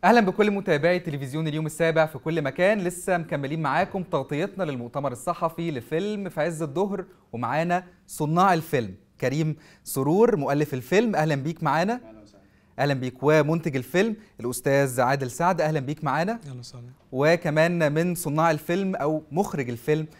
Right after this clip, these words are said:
Speaker 1: آه، مرقس عادل، أهلًا بيك معانا.
Speaker 2: أهلًا.
Speaker 1: أنا عايز أبدأ مع مؤلف الفيلم كريم سرور، عايزين نتكلم عن،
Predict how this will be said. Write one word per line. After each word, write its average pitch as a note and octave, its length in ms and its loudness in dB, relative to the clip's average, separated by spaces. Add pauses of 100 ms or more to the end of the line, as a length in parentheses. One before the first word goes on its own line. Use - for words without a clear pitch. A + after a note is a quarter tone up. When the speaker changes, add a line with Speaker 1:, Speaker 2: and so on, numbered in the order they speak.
(200)
Speaker 1:
آه، B2 180 0
مرقس C#3 360 -4
عادل، E3 300 2
أهلًا D#3 160 0
بيك C3 240 -8
معانا. G2 240 -8 (100)
Speaker 2:
أهلًا. - 160 -20 (480)
Speaker 1:
أنا D3+ 80 4
عايز A3+ 180 6
أبدأ G3+ 220 6
مع F#3+ 380 8
مؤلف E3 400 2
الفيلم F3 500 0
كريم C#3+ 340 -2
سرور، D#3 380 0
عايزين E3 320 2
نتكلم G#3 480 2
عن، F#3 300 0